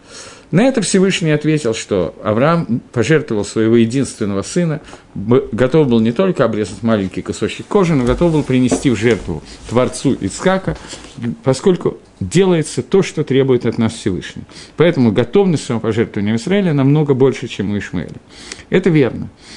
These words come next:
Но при этом Таана Ишмаэля,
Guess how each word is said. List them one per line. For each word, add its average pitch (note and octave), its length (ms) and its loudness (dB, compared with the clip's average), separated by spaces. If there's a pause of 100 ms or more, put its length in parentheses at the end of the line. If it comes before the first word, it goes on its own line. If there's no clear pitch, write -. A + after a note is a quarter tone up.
(160)
Но F3+ 140 4
при F3+ 160 4
этом C3+ 320 0 (1700)
Таана F#3+ 400 4
Ишмаэля, F#3+ 640 -2